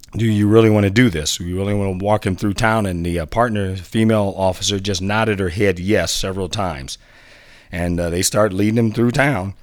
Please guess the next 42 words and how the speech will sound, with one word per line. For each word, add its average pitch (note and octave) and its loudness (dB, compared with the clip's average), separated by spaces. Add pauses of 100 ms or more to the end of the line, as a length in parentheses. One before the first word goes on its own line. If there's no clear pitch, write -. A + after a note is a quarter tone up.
(520)
I F2+ -6
guess A2 2
this A2 -2
little A#2 0
trek - -2
took C3 -2
a, A2 2
took E3 2
a D3+ 0
while F#2+ 0 (680)
to G2 0
get G#2 0
done, G2+ 2 (220)
almost G2+ -2
a F2+ -6
half G#2+ 0
an A2+ -2
hour A2+ 0
before F2+ -2 (560)
a, D#2+ -6
uh, C#2 -8 (100)
cage C3 2
car G2 -2
showed G2 -2
up F#2+ -6
that F#2 -8
would F2+ -10
transport G#2 -4
him G2+ -4
the F2+ -8
rest F#2 -6
of F#2 -8
the F2+ -4
way F2 -2
to E2+ -6 (100)
lockup. F#2 -8 (560)
So - 0
we A2+ 0
wondered C#3 4
about, G2 -2
is F#2 -4
anybody A2 2